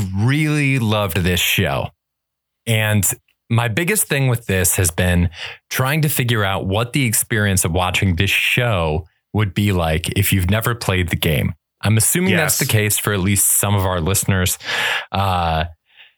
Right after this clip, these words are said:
Speaker 1: you know, I, there are aspects of this show that inarguably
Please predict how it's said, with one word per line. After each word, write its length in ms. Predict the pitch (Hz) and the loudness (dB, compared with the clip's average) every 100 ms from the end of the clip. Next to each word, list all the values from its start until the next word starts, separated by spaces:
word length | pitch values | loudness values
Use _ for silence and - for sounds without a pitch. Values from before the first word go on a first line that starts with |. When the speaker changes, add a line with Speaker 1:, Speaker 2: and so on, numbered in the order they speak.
| _ _ _ - _ _ | _ _ _ -20 _ _
Speaker 1:
you 100 | 131 | -2
know, 380 | 143 151 143 - - | 0 0 -2 -4 -8
I, 360 | 113 - 113 | -6 -4 -2
there 320 | 131 139 175 165 | 0 0 0 0
are 160 | 156 | -2
aspects 680 | 139 147 160 - 170 156 - | -2 -2 -2 -2 -2 -2 -2
of 140 | 120 | 0
this 140 | 131 127 | 0 0
show 580 | - 120 117 113 113 110 - | 0 0 0 0 -2 -2 -4
that 440 | 98 110 101 98 _ - | 0 0 -2 -6 _ -4
inarguably 1120 | 180 190 170 139 135 110 101 90 87 80 78 | -2 0 0 0 0 2 0 0 0 0 -2